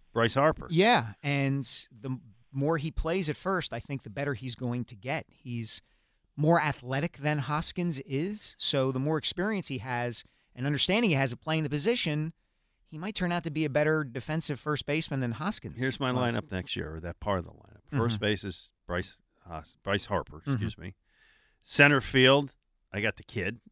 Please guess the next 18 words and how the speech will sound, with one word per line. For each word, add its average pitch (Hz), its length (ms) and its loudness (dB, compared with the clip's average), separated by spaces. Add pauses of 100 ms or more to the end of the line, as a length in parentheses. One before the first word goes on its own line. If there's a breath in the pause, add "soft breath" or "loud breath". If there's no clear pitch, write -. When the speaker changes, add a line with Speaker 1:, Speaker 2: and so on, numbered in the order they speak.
Speaker 2:
Rojas. 113 500 -4
Speaker 1:
Love 110 340 6
the 90 60 -6
kid. 87 340 -6
Speaker 2:
Yeah. 117 200 -4 (180)
Speaker 1:
Right? 120 280 0 (100)
Speaker 2:
Yep, 127 200 -6
yep, 139 180 -8
yep. 147 140 -4 (280)
Speaker 1:
R-, - 80 -18 (160)
right 127 300 6
field, 139 360 2
Castellanos. 113 840 2
Speaker 2:
Mm-hmm. 117 300 -2 (400)
Speaker 1:
Left 113 280 4
field, 120 360 4
Marsh. 117 440 2 (360)
Speaker 2:
Yeah. 170 180 2